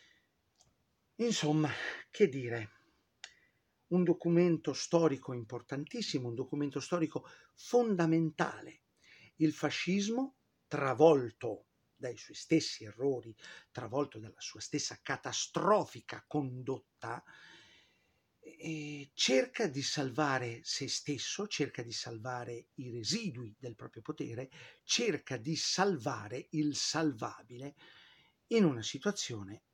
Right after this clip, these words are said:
a dir poco catastrofica. Perso l'impero, persa la Libia, prigionieri i nostri uomini in Tunisia, una situazione nei Balcani a dir poco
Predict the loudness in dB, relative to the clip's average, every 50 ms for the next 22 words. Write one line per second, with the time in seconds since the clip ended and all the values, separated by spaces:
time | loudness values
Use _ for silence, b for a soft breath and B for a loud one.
0 | _ _ -10 -4 0 2 0 2 0 -6 -8 -8 -10 -12 -12 -12 _ -14 -12 -10
1 | -8 -6 -6 -2 0 2 2 2 0 -4 -12 -18 -20 -20 -20 _ _ _ _ _
2 | _ _ _ _ _ _ _ _ _ _ _ _ _ -2 -2 -2 -4 -6 -8 -8
3 | -8 -8 -8 -10 0 6 8 8 8 8 4 0 -8 _ b b b b b b
4 | b b b b b b b _ _ 2 2 2 2 0 -4 -4 -4 -4 -6 -4
5 | -2 0 0 0 0 -2 -8 -12 -12 -14 -18 _ _ _ _ _ _ _ _ _
6 | _ _ _ _ _ _ _ _ _ _ 2 4 4 6 4 4 4 2 2 0
7 | 0 -2 -4 -6 -8 -12 -14 -18 _ _ _ -8 -8 -6 -6 -8 -8 -10 -10 -8
8 | -6 -6 -6 -6 -8 -10 -12 -14 -14 -12 -12 -12 -12 -12 -12 -10 -8 -4 -4 -2
9 | 0 0 0 -2 -4 B B B B B B B B 2 2 2 2 2 0 -2
10 | -4 -4 -6 -6 -2 0 0 0 0 0 -2 -4 -6 -8 -8 -8 -10 -10 -8 -6
11 | -4 -4 -4 -4 -6 -10 -10 _ -14 -12 -12 -12 -14 -8 -6 -6 -6 -6 -8 -12
12 | -14 -14 _